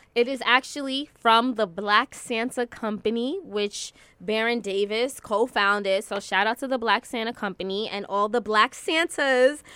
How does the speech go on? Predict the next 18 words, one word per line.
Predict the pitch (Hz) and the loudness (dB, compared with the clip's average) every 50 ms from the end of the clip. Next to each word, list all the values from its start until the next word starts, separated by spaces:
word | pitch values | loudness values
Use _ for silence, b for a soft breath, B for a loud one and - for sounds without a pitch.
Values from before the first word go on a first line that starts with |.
| B B - | B B -4
running | 226 240 247 254 254 | 0 0 2 2 2
around | 254 240 226 208 208 214 214 | 4 4 4 4 4 2 0
here, | 208 190 185 175 | -2 -4 -2 -2
guys. | 170 170 170 170 B B B B B B - | -2 -2 -2 -4 B B B B B B 0
Uh, | - 233 240 | 2 2 4
my | 233 240 247 | 4 4 4
name | 262 269 269 269 254 | 4 4 2 2 2
is | - 254 262 269 | 2 2 2 2
Selena | - - 294 277 262 254 247 247 | 0 -4 -4 -4 -2 -2 -2 -2
Hill, | 240 220 214 214 254 349 311 - - | 0 0 0 0 -2 -4 -8 -12 -12
but | 240 190 226 233 165 | -4 0 0 0 0
on | 196 220 214 | 0 -4 -6
Twitter, | 214 - 262 254 240 262 254 | -6 -4 -2 0 2 2 2
Instagram, | 185 226 247 - - 254 220 226 226 226 247 320 453 - _ _ _ _ _ _ _ _ _ _ _ - | 0 -2 -4 -4 -6 -4 -4 -2 -2 0 -2 -2 -4 -8 _ _ _ _ _ _ _ _ _ _ _ 0
you | 254 247 | 2 4
can | 254 226 | 4 4
find | 240 233 233 226 | 4 4 4 2
me | 233 | 0